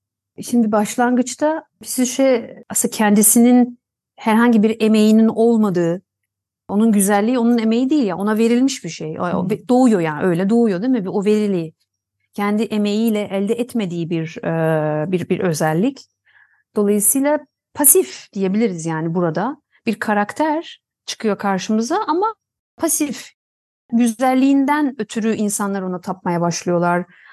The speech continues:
Speaker 1: Afrodit'i kıskandırıyor. Onun güzelliği hikayeyi tetikliyor. Ondan sonra Eros gidiyor, ona aşık oluyor. Orada yine onun iradesi yok. Hatta farkında bile değil.
Speaker 2: Hmm.
Speaker 1: Sonra Apollon babasına diyor ki, "Bunu," diyor, "kurban edeceksin." Orada da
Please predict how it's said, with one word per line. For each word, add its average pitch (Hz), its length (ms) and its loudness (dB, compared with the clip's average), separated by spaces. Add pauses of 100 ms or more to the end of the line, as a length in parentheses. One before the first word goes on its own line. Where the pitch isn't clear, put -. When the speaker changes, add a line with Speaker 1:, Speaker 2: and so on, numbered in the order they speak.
(140)
Speaker 1:
Afrodit'i 185 480 -2
kıskandırıyor. 175 920 2 (280)
Onun 277 280 6
güzelliği 247 500 4 (200)
hikayeyi 180 420 0
tetikliyor. 180 720 -2 (440)
Ondan 220 260 0
sonra 240 220 -2
Eros 240 340 0
gidiyor, 226 260 0
ona 220 240 -2
aşık 214 260 -6
oluyor. 233 220 2
Orada 233 180 2
yine 302 240 0
onun 240 160 0
iradesi 190 540 -2
yok. 226 120 -6
Hatta 262 220 -10
farkında 240 480 -2
bile 202 200 0
değil. 160 300 -6 (420)
Speaker 2:
Hmm. 165 200 -10
Speaker 1:
Sonra 247 340 -2
Apollon 233 480 0
babasına 226 420 -2
diyor 240 160 0
ki, 220 140 -8
"Bunu," 220 220 -4
diyor, 214 160 -4
"kurban 214 360 0
edeceksin." 196 540 -4
Orada 226 340 0
da 214 180 -2